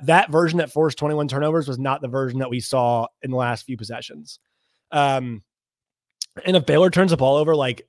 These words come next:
six less times, they win this game because they just, they'll hit a couple more shots, right? I mean, if you, if you're shooting the ball at thirty percent, thirty-one percent,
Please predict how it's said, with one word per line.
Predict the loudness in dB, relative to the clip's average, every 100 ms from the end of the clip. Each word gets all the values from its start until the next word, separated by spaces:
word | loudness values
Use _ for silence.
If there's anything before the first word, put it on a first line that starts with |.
| _
six | -8 -4 -2 0
less | -2 -2
times, | -2 -2 -2 -6 -12 _ _ _ _ _ _
they | -4 -2
win | -2
this | -2 -4
game | -4 -4 -10 -8
because | -6
they | -4
just, | -6 -6
they'll | -8 -4
hit | -4 -2
a |
couple | -4 -4
more | -6
shots, | -6 -8 -10 -16 -16 -6
right? | -4 -4
I |
mean, | -2 -2
if | -2
you, | -6
if | -6 -8
you're | -6
shooting | -6 -4
the |
ball | -4
at | -2
thirty | -4 -6
percent, | -6 -8 -8 -4
thirty-one | -4 -2 -4
percent, | -6 -10 -10